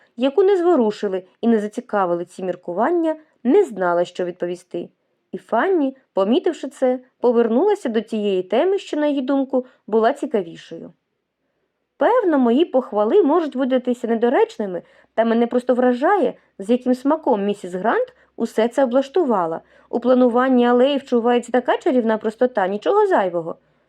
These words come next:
«Так», недбало зауважила міс Кроуфорд, «усе виглядає непогано, як для такого місця.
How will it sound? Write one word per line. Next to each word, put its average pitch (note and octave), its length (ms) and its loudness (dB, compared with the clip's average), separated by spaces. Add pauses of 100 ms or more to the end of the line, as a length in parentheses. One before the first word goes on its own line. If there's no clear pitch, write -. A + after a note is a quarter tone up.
(240)
«Так», - 260 0 (340)
недбало G#3 540 0
зауважила G#3+ 600 0
міс G#3+ 160 -4
Кроуфорд, E3 480 -6 (260)
«усе A4 220 2
виглядає E4+ 420 4
непогано, C4 520 0
як F#3+ 160 0
для F3 100 -12
такого F#3+ 340 -4
місця. E3+ 420 -10